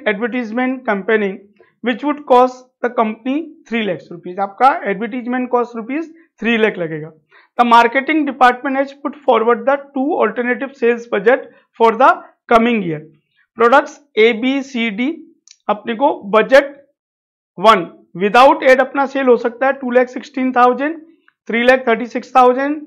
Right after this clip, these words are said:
थ्री लैख ट्वेल्व थाउजेंड, वन लैख एटी थाउजेंड, because all the units are in thousand। Budget two with ad two lakh forty, three lakh seventy-two, three lakh forty-two, one lakh ninety-eight। Selling price and the variable production cost are budgeted as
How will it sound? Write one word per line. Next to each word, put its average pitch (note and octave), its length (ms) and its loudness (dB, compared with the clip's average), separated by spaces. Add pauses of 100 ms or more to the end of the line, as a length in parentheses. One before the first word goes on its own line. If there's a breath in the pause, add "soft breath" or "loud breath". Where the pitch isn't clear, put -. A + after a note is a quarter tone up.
(140)
थ्री G#3+ 120 -6
लैख A#3 240 0
ट्वेल्व A#3+ 300 2
थाउजेंड, B3 420 2
वन G#3+ 140 -2
लैख G#3+ 140 -6
एटी G#3+ 180 -6
थाउजेंड, A#3 440 0 (360 soft breath)
because B3 380 0 (380 soft breath)
all B3+ 220 4
the C#4+ 140 4
units B3+ 400 -2 (200)
are G#3 120 4
in C#4 140 0 (260)
thousand। E3 360 -2 (540 soft breath)
Budget D4 420 4
two D4+ 140 0 (240)
with C4+ 180 0 (120)
ad B3 280 2 (140)
two A#3 120 -4
lakh B3 220 0
forty, C4 400 -2 (100)
three G#3 140 -6
lakh A3+ 180 0
seventy-two, B3 560 -4 (180)
three G#3+ 120 -8
lakh A#3 200 -2
forty-two, B3+ 460 -2 (380 soft breath)
one A3+ 180 -2
lakh B3 160 0
ninety-eight। F#3 460 -6 (420)
Selling C#4 400 4
price D#4 420 2
and A#3+ 180 -4
the B3+ 80 2
variable C4 400 2
production C4 500 -2
cost B3+ 420 0
are G#3+ 200 2
budgeted A3+ 600 -2
as G#3+ 220 -4